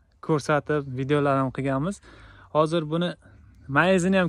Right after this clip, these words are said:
ko'rsatamiz. E, do'stlar, bu uzumni bizga Tojikistonga nafaqat bu avatar uzumini, bundan tashqari manikür finger, e, Lamborghini, Halloween, yana bir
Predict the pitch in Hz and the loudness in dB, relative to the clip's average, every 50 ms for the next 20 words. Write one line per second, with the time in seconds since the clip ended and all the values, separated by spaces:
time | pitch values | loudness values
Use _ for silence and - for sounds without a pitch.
0 | - 175 170 151 170 160 - 160 160 160 175 214 233 - - - - - - - | 0 0 0 0 -2 0 0 0 0 2 0 -2 -2 -4 -8 -20 -20 -20 -20 -20
1 | - - - - - - - - 156 156 165 160 160 160 165 160 151 185 202 196 | -20 -20 -20 -20 -20 -12 -6 0 2 2 4 4 4 2 2 0 2 0 2 2
2 | - 240 240 214 180 190 233 240 220 208 190 170 214 214 208 214 233 240 202 180 | 4 4 4 4 4 2 2 4 2 2 0 2 2 4 4 4 4 2 0 0
3 | 180 170 175 202 214 226 233 226 247 - - - - _ _ - - - - _ | -4 -2 0 2 4 4 2 2 -2 -10 -20 -20 -20 _ _ -20 -20 -20 -20 _
4 | _ _ - - - - 160 175 165 185 180 165 - - 190 180 180 170 180 170 | _ _ -20 -8 -2 0 2 2 2 0 -4 -4 -2 -2 -2 0 0 0 0 0
5 | 175 175 170 - 180 - 185 170 151 156 160 160 160 170 175 170 160 - 170 160 | -2 -2 -4 -4 -4 -2 -2 -2 -2 -2 -2 -2 0 0 0 0 0 0 0 0
6 | 160 151 143 156 151 151 151 151 147 143 156 170 175 175 165 156 170 156 - - | -2 -4 -6 -6 -6 -4 -4 -6 -6 -4 -4 -4 -4 -4 -4 -4 -4 -4 -4 -4
7 | - 151 151 151 151 151 160 165 165 156 - 170 160 151 - 165 160 156 147 147 | -2 -2 -2 -2 -2 -2 -4 -4 -4 -4 -6 -6 -6 -6 -6 -6 -4 -4 -2 -2
8 | 147 147 139 - - - - - _ - - - _ _ _ - 139 131 131 131 | -2 -4 -6 -10 -20 -20 -20 -20 _ -20 -20 -20 _ _ _ -8 -4 -2 0 0
9 | 131 127 135 156 175 180 175 175 170 170 160 139 151 160 160 156 156 151 147 135 | 2 2 2 2 2 2 2 4 4 2 2 0 -2 -4 -2 -2 -2 -2 -4 -4
10 | - - - 180 180 180 175 175 170 165 160 156 156 151 147 147 _ _ _ _ | -6 -6 -4 -2 -2 0 0 0 2 0 0 -2 -2 -4 -6 -8 _ _ _ _
11 | _ _ _ _ _ _ _ _ _ - 143 156 170 175 165 151 147 190 214 | _ _ _ _ _ _ _ _ _ -6 -4 -2 -2 -2 -2 0 4 4 4